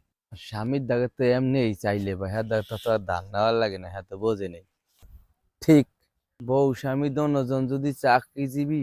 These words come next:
হয়, আর যদি বউর বেতনটা কোনো রকম একটু বেশি হয়, তয় হেলে স্বামী যদি কয়, "আজ বাল ঠেই না,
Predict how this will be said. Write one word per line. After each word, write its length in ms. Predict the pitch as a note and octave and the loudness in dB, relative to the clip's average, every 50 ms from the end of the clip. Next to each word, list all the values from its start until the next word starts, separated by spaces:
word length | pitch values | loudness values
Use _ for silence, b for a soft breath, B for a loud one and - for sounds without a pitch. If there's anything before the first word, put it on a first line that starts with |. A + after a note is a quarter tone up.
| A#2+ A2 | -2 0
হয়, 380 | G2 G#2+ A#2+ B2+ B2+ A#2+ A2 F#2+ - _ _ _ _ _ _ _ _ _ _ _ _ _ _ - - G#2 A2+ | 0 2 2 2 2 0 0 -4 -8 _ _ _ _ _ _ _ _ _ _ _ _ _ _ -4 2 4 6
আর 120 | A#2+ B2+ C3 C3 A#2+ | 6 6 4 2 -2
যদি 400 | A#2+ C3+ C#3 C#3 C#3 C3+ C3+ D#3 D#3+ | -2 0 2 2 2 2 2 2 2
বউর 400 | D3 B2+ A#2+ C3 C3+ C3+ C3+ C#3 C#3 | 2 0 0 2 4 4 4 4 2
বেতনটা 680 | B2+ A#2 D3 D3+ D3+ - _ D#3+ D#3+ D#3+ D#3+ D#3 D#3+ D#3+ | 2 2 2 2 2 0 _ -4 -2 -2 4 4 4 4
কোনো 340 | D#3 - D#3+ E3 D#3 D3+ D3 C#3 | 4 2 -2 -2 0 0 0 0
রকম 240 | C3+ C3+ C3+ C#3+ C#3+ D3 | 0 0 0 -2 -4 -4
একটু 200 | C#3+ - _ E3+ D#3+ D3+ | -6 -4 _ -4 -2 0
বেশি 400 | D#3+ E3 D#3+ C#3+ - - D#3 D3+ C#3 B2+ | 2 2 2 0 0 -2 0 2 2 2
হয়, 400 | A#2 A#2+ C3+ D3 C#3+ C#3 B2 G#2+ - - _ _ _ _ _ _ _ _ _ _ _ _ _ _ - | 4 8 10 10 10 8 6 2 -2 -10 _ _ _ _ _ _ _ _ _ _ _ _ _ _ 0
তয় 280 | B2 B2+ C3+ C#3 C3+ C3 | 4 4 6 4 4 2
হেলে 400 | A2+ B2+ C#3 C#3+ D3 D3 D3 C#3+ C3 | 0 2 2 4 4 4 2 0 -2
স্বামী 380 | - G#2+ G#2 G#2 G#2+ A#2 C3 C3 | -4 -10 -8 -6 -6 -4 -4 -4
যদি 300 | B2 D3 D3 C#3 C#3+ D3 C3 - _ | -4 -4 -4 -2 -4 -4 -6 -4 _
কয়, 460 | B2+ B2+ C#3+ E3 E3 E3 D3+ C3 A2+ - _ _ _ _ _ _ _ _ _ _ _ _ _ _ _ _ _ _ _ | 2 4 6 8 8 8 6 4 2 -2 _ _ _ _ _ _ _ _ _ _ _ _ _ _ _ _ _ _ _
"আজ 160 | G#3 G#3+ G3 E3+ E3 | -4 -4 -2 -4 -2
বাল 240 | E3+ G3+ G3+ A3 A#3 G#3+ | 0 2 2 4 2 2
ঠেই 300 | D#3+ F#3 G3 G3 G3 G3 G3 | 2 2 4 4 4 4 4
না, 220 | G3 G3 F#3+ F#3 | 4 2 2 2